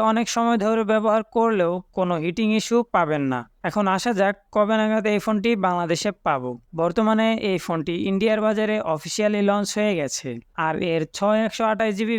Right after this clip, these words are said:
ভেরিয়েন্ট প্রাইস রাখা হয়েছে পনেরো হাজার নয়শো নিরানব্বই রুপি। তবে বাংলাদেশের বাজারে অফিসিয়ালি ফোনটি পাওয়া যাবে না,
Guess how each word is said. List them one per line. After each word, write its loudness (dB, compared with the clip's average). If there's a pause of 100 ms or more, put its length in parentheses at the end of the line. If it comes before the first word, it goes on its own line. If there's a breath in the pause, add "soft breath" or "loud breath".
ভেরিয়েন্ট 0 (100)
প্রাইস 2 (100)
রাখা 0
হয়েছে -2 (260)
পনেরো 2 (140)
হাজার 2 (120)
নয়শো -2 (100)
নিরানব্বই 2
রুপি। -4 (160)
তবে 2 (100)
বাংলাদেশের 0
বাজারে 2 (200)
অফিসিয়ালি 0
ফোনটি 0 (160)
পাওয়া 2
যাবে -2
না, -8